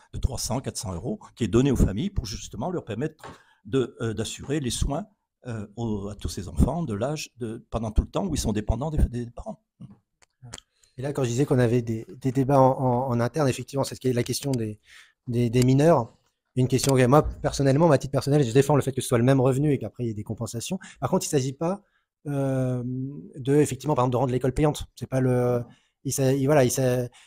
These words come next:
Speaker 2: et donc, d'ailleurs, la, la question du revenu, euh, tout à l'heure, j'ai dit mille six comme Guy dit mille deux, mais en fait, ça dépend beaucoup de la société dans laquelle on vit. Si on a une école totalement gratuite, qu'on a des transports gratuits, que le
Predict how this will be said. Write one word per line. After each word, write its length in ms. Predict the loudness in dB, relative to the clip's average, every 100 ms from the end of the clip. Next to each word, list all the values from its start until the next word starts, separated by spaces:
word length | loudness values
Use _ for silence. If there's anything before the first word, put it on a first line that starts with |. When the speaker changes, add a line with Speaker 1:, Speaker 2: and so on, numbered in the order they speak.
| 0
Speaker 2:
et 60 | 4
donc, 120 | 8
d'ailleurs, 240 | 8 10
la, 120 | 8
la 200 | 6 2
question 260 | 2 2 2
du 100 | 4
revenu, 400 | 4 4 2 -2 -4 _ _ _ -6 -2
euh, 300 | 0 0 0
tout 180 | 0 2
à 20 |
l'heure, 160 | 4 4
j'ai 120 | 2
dit 160 | 0
mille 160 | 0 0
six 260 | -2 -10 -4
comme 300 | -2 -2 -4
Guy 160 | -6
dit 120 | -2
mille 140 | 0 6
deux, 120 | 6
mais 80 | 6
en 20 |
fait, 140 | 0
ça 80 | -2
dépend 200 | -4 -2
beaucoup 200 | -2 -2
de 40 | -4
la 60 |
société 240 | -4 -6 0
dans 80 |
laquelle 180 | 2 2
on 60 | 2
vit. 140 | 2
Si 200 | 0 0
on 100 | 2
a 120 | 2
une 140 | 2 0
école 200 | -2 -4
totalement 300 | -4 -4 -2
gratuite, 360 | -2 -2 -8
qu'on 140 | -4 -2
a 60 |
des 80 | -2
transports 320 | -2 -2 -2
gratuits, 400 | -2 -4 -4 -8
que 340 | -6 -2 -2
le 100 | -2